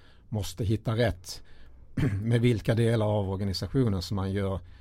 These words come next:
mer eller mindre agila. Det är inte alla delar i en organisation som passar sig för att jobba agilt. Men oavsett så behöver de samverka, och hittar man inte en bra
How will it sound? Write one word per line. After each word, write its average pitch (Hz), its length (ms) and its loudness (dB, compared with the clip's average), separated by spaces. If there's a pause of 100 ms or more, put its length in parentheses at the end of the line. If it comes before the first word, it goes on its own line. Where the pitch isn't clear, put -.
(340)
mer 107 380 2
eller 104 160 0
mindre 95 520 0
agila. 104 500 0
Det 92 80 -2
är - 20 -2
inte 98 200 -4
alla 95 420 -2 (100)
delar 113 440 -2
i 95 60 -2
en 92 80 -4
organisation 101 640 -2
som 90 140 -4
passar 92 280 -4
sig 80 220 -8
för 82 360 -8
att 90 60 -6
jobba 92 220 -6
agilt. 98 440 -4 (460)
Men 98 340 -2 (160)
oavsett 104 500 -2
så - 180 -8
behöver 95 420 -2
de 90 220 -2
samverka, 101 800 -4
och 87 280 -10
hittar 113 280 -6
man 104 180 -2
inte 98 200 -6
en 98 100 -2
bra 98 300 -2